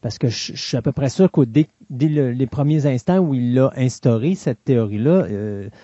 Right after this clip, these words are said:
bon, on parlait tantôt que les, euh, les non-modernes, euh, ils l'acceptaient très mal. On a aussi la religion.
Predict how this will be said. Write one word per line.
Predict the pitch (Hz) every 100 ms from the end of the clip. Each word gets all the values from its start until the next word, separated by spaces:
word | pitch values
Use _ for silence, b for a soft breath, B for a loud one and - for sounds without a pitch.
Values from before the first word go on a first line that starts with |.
| B
bon, | 110
on | 104
parlait | 104 110
tantôt | 123 113 123 139
que | -
les, | 110 107 107 107
euh, | 98 104 b b -
les | 117
non-modernes, | 120 127 117 113 131 135 131 113
euh, | 95 76
ils | 98
l'acceptaient | 117 113 139 117 123
très | 110 117
mal. | 113 156 165 160
On | 123
a | 123
aussi | 123 107 -
la | 139
religion. | 123 117 117 120 175